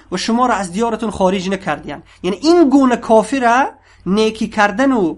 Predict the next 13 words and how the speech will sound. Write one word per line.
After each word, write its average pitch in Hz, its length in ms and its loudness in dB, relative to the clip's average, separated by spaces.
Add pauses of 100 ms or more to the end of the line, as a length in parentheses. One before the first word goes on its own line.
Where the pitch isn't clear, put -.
خوبی 208 420 0
کردن 214 440 0
و 160 200 0 (200)
عدالت 202 460 0
کردن 190 420 -2
با 190 100 -2
او 226 300 -2
را 277 300 2 (180)
الله 226 260 0
منع 214 400 2
تو 190 180 -2
نمی 285 380 2
کند. 156 360 -6